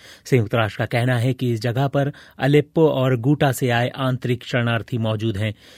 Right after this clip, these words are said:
सीरिया के लिए संयुक्त राष्ट्र के मानवात-, मानवतावादी प्रमुख जैन इंग्लैंड ने कहा कि उन्हें रूस, तुर्की और ईरान ने आश्वासन दिया था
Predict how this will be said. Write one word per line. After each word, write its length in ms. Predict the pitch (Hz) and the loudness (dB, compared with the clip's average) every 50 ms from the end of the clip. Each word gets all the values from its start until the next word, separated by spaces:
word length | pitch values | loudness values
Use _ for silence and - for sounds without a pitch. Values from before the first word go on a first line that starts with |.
| - _ | -20 _
सीरिया 360 | - - 170 160 135 131 120 113 | -4 0 2 4 4 4 2 0
के 120 | - 131 | -2 -2
लिए 160 | 120 117 123 | 0 0 0
संयुक्त 360 | 120 - 139 131 123 - - | 0 0 -2 -2 -2 -2 -2
राष्ट्र 300 | 123 120 120 107 - - - | -2 -2 -2 -2 -4 -6 -4
के 100 | 131 123 | -4 -2
मानवात-, 640 | 117 117 117 117 113 113 117 117 117 - _ _ _ _ _ _ _ 127 | 0 -2 -2 -2 -2 -2 -2 -2 -2 -6 _ _ _ _ _ _ _ -6
मानवतावादी 800 | 123 123 127 117 - 131 123 120 120 120 120 123 117 123 120 | -4 -4 -4 -2 -2 0 0 0 0 0 -2 -2 -2 -4 -4
प्रमुख 440 | 120 - - 131 131 131 123 117 _ - - - _ - | -4 -4 -2 -2 0 0 -2 -4 _ -18 -20 -20 _ -14
जैन 340 | 123 107 135 147 143 139 135 - | -4 -2 0 0 0 0 -2 -4
इंग्लैंड 420 | 143 139 123 135 131 139 143 143 | -6 -4 0 2 2 2 2 2
ने 80 | 135 135 | 0 -2
कहा 260 | 131 - 113 131 143 | -2 -4 -4 -4 -4
कि 120 | 135 - 143 | -2 0 0
उन्हें 220 | 131 127 131 127 | 0 2 0 0
रूस, 380 | 117 113 127 147 156 156 - - - - _ _ _ - | 0 0 0 0 0 -2 -4 -10 -20 -20 _ _ _ 2
तुर्की 340 | 180 160 - - 170 160 | 2 2 2 0 -2 -2
और 240 | 160 143 135 127 127 - - | 0 0 0 0 -2 -4 -4
ईरान 320 | 156 147 143 156 156 151 | -2 0 0 2 2 2
ने 100 | 151 143 | 0 0
आश्वासन 520 | 135 127 123 - - 135 131 120 - 151 139 | 0 0 -2 -4 -4 -4 -4 -4 -2 -2 -2
दिया 220 | 127 131 135 131 | 0 -2 -2 -2
था 220 | - 120 143 165 | -4 -4 -6 -6